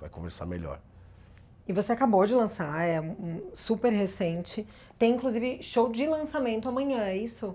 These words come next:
Speaker 1: Sim, dia vinte e sete, amanhã, no Sesc Pinheiros. Conto com a presença de todos.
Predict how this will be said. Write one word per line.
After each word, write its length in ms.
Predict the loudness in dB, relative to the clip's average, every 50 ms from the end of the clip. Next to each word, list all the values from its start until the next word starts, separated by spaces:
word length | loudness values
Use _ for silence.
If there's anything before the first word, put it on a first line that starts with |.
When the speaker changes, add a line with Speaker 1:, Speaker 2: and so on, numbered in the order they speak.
| -10
Speaker 1:
Sim, 320 | -12 -8 -6 -4 -4 -4 -6 -10 -14 -10
dia 160 | -6 -6 -4
vinte 220 | -2 -2 -4 -4
e 20 | -2
sete, 480 | 0 2 4 4 2 2 0 -2 0
amanhã, 480 | 0 2 2 2 2 2 2 2 2 2
no 240 | 0 0 0 -2 -4
Sesc 420 | -8 -10 -6 -6 -6 -6 -6 -10
Pinheiros. 640 | -8 -6 -4 -2 -2 0 0 0 -2 -4 -6 -10 -14 -20 -20 -20 -20 -20 -20 -20 -18 -14
Conto 200 | -12 -12 -8 -6
com 60 | -6
a 40 | -6
presença 380 | -4 -6 -6 -6 -6 -8 -8
de 140 | -10 -10 -12
todos. 560 | -12 -10 -8 -8 -8 -8 -8 -10 -14 -16 -18